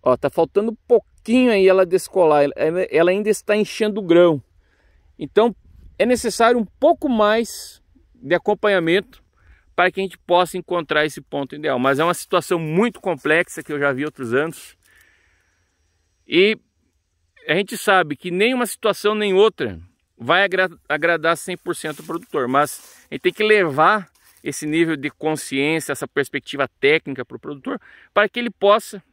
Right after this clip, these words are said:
também colaborar no posicionamento em relação à visão dele, o que ele acha. O produtor também tem muita experiência e é uma situação que deve ser compartilhada dentro da fazenda. Valeu?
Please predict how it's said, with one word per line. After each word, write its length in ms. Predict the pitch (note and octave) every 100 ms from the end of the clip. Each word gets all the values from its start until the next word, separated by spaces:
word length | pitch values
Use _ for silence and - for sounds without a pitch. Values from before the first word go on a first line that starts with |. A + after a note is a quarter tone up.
| _
também 300 | A3+ F#3+ G3+
colaborar 840 | - G#3 A#3 A#3 G3 E3+ D#3+ F3 - _ _ _ _
no 180 | D3+ F3+
posicionamento 920 | - F3+ - D#3+ C#3+ D3 F3 - E3 _ _ _ _
em 60 | C#3+
relação 400 | E3 D3+ - D#3+
à 60 |
visão 360 | C3+ C3+ C#3 C3+
dele, 360 | B2 D#3+ E3 C#3+
o 40 |
que 140 | -
ele 120 | C#3 C3
acha. 260 | D3 D3
O 20 |
produtor 340 | C#3 C#3+ - E3+
também 240 | E3 E3+
tem 160 | D3+ E3+
muita 400 | D3 E3+ G#3+ E3
experiência 640 | - C#3 B2+ D#3+ - - _ - _ _ _
e 120 | E3
é 60 | F#3
uma 120 | G3
situação 500 | F3+ - F#3+ D#3 E3+
que 140 | - D3+
deve 260 | D#3 D#3+
ser 220 | D3 D3+
compartilhada 960 | - E3 F3 E3 - C#3+ B2+ C3+ C3+ B2+ _ _ _ _ _
dentro 420 | A2 C3+ D3 C#3+
da 140 | B2+
fazenda. 400 | B2+ C#3 G#2+ F#2
Valeu? 420 | F2+ A#2+ G3+ G3+